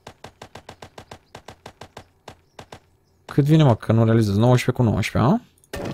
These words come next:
Și ce obțin? Obțin fier? Așa s-ar părea, nu?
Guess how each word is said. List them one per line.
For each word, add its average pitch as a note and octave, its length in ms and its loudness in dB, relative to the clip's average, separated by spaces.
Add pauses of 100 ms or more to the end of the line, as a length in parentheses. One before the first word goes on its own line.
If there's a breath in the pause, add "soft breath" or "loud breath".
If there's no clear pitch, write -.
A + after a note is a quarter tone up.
(1160)
Și - 180 0
ce D#3 160 4
obțin? G#2 540 2 (480)
Obțin G#3+ 320 0
fier? A2+ 560 4 (1200)
Așa C3+ 220 0
s-ar G2+ 200 2
părea, F#2 240 2
nu? D3+ 280 0